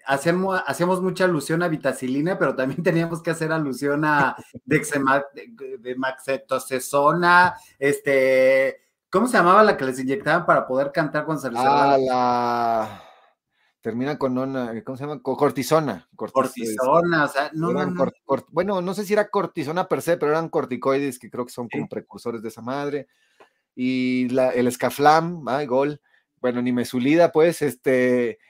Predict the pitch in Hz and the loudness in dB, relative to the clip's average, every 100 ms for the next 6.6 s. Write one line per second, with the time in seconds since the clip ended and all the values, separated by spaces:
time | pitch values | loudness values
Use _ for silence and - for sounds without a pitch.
0 | - - 175 135 135 151 180 190 180 131 | -20 -6 -2 0 2 4 2 2 -2 0
1 | 147 127 - 139 131 127 120 117 113 113 | -2 -2 -4 0 0 0 -2 -2 -4 -6
2 | 110 123 120 117 120 117 127 120 127 123 | -6 -6 -6 -8 -8 -6 -6 -4 -2 2
3 | 165 202 190 - 151 143 117 123 120 120 | 4 4 2 0 0 0 0 -2 -2 -2
4 | 127 123 123 143 165 175 160 143 135 123 | 0 0 0 -4 -4 -6 -6 -8 -8 -8
5 | 143 160 151 135 120 104 92 123 143 135 | -10 -10 -8 -4 -4 -4 -10 -16 -14 -14
6 | 104 120 123 120 127 175 | -10 -10 -10 -10 -12 -14